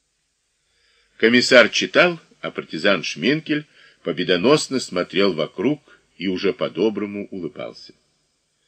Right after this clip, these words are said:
"Вот будет моя родина свободной, приезжай ко мне в гости", говорил он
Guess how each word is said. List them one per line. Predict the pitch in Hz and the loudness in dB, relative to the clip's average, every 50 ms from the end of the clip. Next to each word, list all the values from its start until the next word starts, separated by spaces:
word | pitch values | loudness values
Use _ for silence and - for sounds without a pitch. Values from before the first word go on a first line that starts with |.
| _ _ _ _ _ _ _ - | _ _ _ _ _ _ _ -2
"Вот | - 147 180 151 - | 4 4 4 4 4
будет | 95 95 214 226 202 214 196 - | 2 -2 0 2 2 0 -2 0
моя | 147 151 147 139 127 | 0 0 2 2 2
родина | 120 117 113 95 98 90 87 | 2 2 2 2 0 -2 -4
свободной, | 85 - 85 87 85 78 82 76 67 65 65 64 60 | -6 -6 -6 -6 -6 -4 -6 -8 -8 -8 -12 -16 -14
приезжай | - - 117 170 196 185 165 156 208 202 156 127 | -6 -2 0 0 0 0 0 2 2 4 2 2
ко | - 113 98 | 0 -2 -2
мне | 92 87 82 73 | -2 -2 -4 -4
в | 67 | -4
гости", | - 90 82 76 - - - - - - - | -6 -6 -6 -6 -8 -12 -20 -20 -20 -16 -10
говорил | - 92 95 92 95 95 90 87 | -6 -2 -2 0 0 0 0 0
он | 85 80 78 | -2 -4 -8